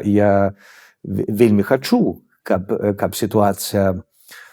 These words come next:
змянілася, змянілася ў лепшы бок у Беларусі. І, і, і я, ну, у пэўным сэнсе, я, канешне, э, як на-, на-, назірацель гляджу на ўсё гэта, але, ну, гэта ўнутры таксама адбываецца ў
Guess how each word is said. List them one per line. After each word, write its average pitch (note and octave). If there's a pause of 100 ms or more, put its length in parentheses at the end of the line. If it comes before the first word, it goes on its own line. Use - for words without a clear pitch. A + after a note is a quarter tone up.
(240)
змянілася, G#2
змянілася G#2+
ў G2+
лепшы G2+
бок G#3+
у -
Беларусі. E2
І, F#2+
і, F#2+ (260)
і - (380)
я, G#2
ну, G#2
у B2
пэўным B2
сэнсе, A#2+
я, A2+
канешне, A2+ (680)
э, F#2
як G#2+
на-, -
на-, E3+
назірацель D#3+
гляджу D3
на G#3
ўсё D#3+
гэта, F3+ (320)
але, C3 (180)
ну, F3
гэта E3
ўнутры D3+ (920)
таксама A#2
адбываецца -
ў -